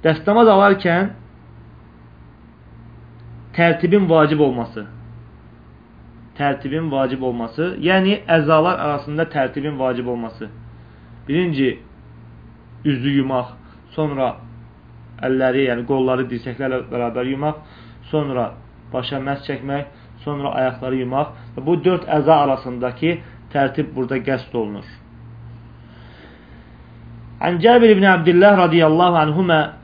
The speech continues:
fi sifəti həccətin, həccin Nəbiyyi sallallahu aleyhi və səlləm, qalə sallallahu aleyhi və səlləm,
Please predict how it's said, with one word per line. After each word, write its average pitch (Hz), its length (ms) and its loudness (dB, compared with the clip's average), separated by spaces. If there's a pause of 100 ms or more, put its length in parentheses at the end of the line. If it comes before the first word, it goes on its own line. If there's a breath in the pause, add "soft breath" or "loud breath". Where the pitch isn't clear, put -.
fi 160 160 -4
sifəti 196 460 -2
həccətin, 175 560 -2
həccin 180 500 0
Nəbiyyi 170 340 0
sallallahu 156 640 0
aleyhi 143 260 -2
və 135 100 -8
səlləm, 156 420 -4
qalə 170 300 0
sallallahu 143 640 -4
aleyhi 127 260 -4
və 120 80 -12
səlləm, 151 400 -2